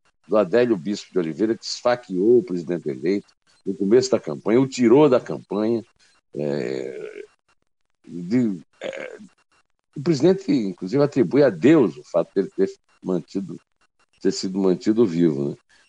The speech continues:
E ganhar uma campanha sem ir à rua, né? Que é uma coisa dificílima, e eu acho que ele inaugurou isso no mundo. E a Polícia Federal está devendo. Não dá pra acreditar numa história de doido, tomou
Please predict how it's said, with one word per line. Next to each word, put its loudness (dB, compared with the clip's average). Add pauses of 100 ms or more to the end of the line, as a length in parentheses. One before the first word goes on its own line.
(120)
E 6
ganhar 4
uma 2
campanha 0
sem 0
ir 6
à 6
rua, 2
né? -8
Que -10
é -2
uma -2
coisa -4
dificílima, -2
e 2
eu 4
acho -4
que -8
ele 0
inaugurou 4
isso -4 (520)
no 0
mundo. 2
E 6
a 4
Polícia 2
Federal 2 (160)
está 2
devendo. 0 (360)
Não 0
dá 4
pra -4
acreditar -2 (400)
numa -4
história 4
de -8 (340)
doido, 2
tomou 2